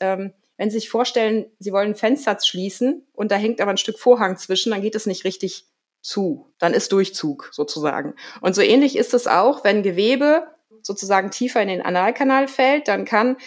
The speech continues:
ähm, kann der After sich nicht richtig schließen, weil die Schließmuskeln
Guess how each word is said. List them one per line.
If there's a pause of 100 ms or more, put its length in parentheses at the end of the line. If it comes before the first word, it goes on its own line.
(320)
ähm,
kann
der
After
sich
nicht
richtig
schließen,
weil
die
Schließmuskeln